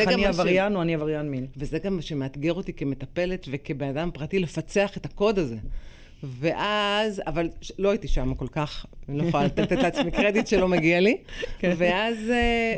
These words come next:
Speaker 1: ואז הגע-, היא הגיעה שוב כעבור חודש, ואמרה לי, "נו, מה, מה קורה?" היא מכירה אותי טוב. אמרתי, "אה, לא, לא, לא, לא יודעת. אמא, תקשיבי, עדי, יש קורס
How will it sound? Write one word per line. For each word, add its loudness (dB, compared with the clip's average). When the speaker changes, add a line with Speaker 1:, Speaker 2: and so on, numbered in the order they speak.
Speaker 1:
ואז 0
הגע-, 0
היא 0
הגיעה 2
שוב -2
כעבור -2
חודש, 2
ואמרה -2
לי, 0
"נו, 2
מה, 0
מה 0
קורה?" -2
היא 2
מכירה 0
אותי -4
טוב. 0
אמרתי, -4
"אה, -8
לא, -4
לא, 0
לא, 2
לא 2
יודעת. 0
אמא, -6
תקשיבי, -8
עדי, -4
יש -4
קורס -6